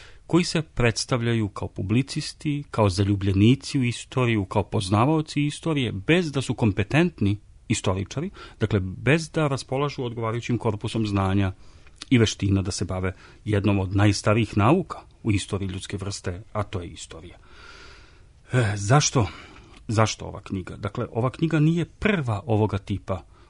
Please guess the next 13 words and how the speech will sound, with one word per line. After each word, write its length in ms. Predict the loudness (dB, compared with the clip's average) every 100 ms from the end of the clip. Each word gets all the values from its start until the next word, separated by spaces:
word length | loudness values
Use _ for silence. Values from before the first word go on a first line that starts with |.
| -2
u 120 | 2
našoj 280 | 2 2 -2
naučnoj 380 | -2 -4 -6 -8
istoriografiji. 760 | -6 -4 -4 -2 -4 -2 -4
Pre 200 | 0 2
mene, 360 | 2 2 0 -2 -8 -20 -20 -20 -8
mnogi 600 | 0 4 6 6 4 0
moji 580 | -2 0 0 0 -2 -6 -10 -10
daleko 400 | -4 -2 -2 -2
ugledniji, 600 | 0 0 0 2 2 2 -6 -18
stariji 560 | -18 -8 -4 -2 -4 -6 -12 -20 -20 -18 -8 -4
prethodnici, 920 | -2 -2 -2 -2 -2 -2 -10 -10 -8
od, 140 | -8